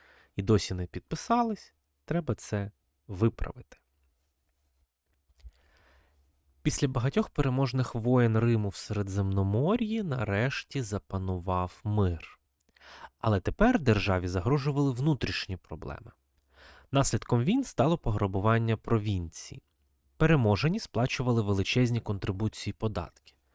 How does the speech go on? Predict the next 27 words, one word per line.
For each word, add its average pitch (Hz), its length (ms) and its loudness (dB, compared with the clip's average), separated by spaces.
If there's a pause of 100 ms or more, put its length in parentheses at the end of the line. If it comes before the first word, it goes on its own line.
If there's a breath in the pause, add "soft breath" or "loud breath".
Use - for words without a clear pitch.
(580 soft breath)
Право 139 240 6
збирати 117 420 2
податки 104 440 -2
з 95 120 -6
населення 104 560 0
провінцій 160 600 -2
продавалось 110 640 2
на 113 220 0
аукціоні, 110 840 2
н-, 98 160 -4 (200)
на 107 180 0
торгах. - 520 -2 (760 loud breath)
Певну 196 280 8
суму 156 360 4
вносили 117 480 0
в 101 40 -6
державну 101 480 2
скарбницю, 104 880 -2
а 165 60 0
потім 247 380 0
здирали 120 440 4
з 107 60 -4
місцевих 104 440 -2
жителів 113 360 -4
значно 110 420 -4
більше 95 380 -4
грошей. 95 460 -6